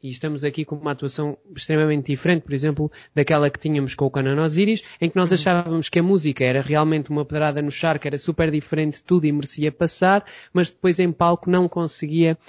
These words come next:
Speaker 1: transmitir uma mensagem ao espectador, que acabou por ficar a-, acabou por não perceber bem.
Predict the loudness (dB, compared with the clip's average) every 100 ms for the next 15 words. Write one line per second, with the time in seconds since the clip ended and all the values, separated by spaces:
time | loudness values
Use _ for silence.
0 | -20 -20 -2 -2 0 0 2 2 2 2
1 | 0 2 0 -2 -2 -2 0 4 4 2
2 | -4 -20 _ -4 -2 0 0 -2 0 -4
3 | -2 -2 0 2 0 -2 -6 -10 _ _
4 | -20 -6 -2 0 0 0 0 0 -4 0
5 | 0 4 4 2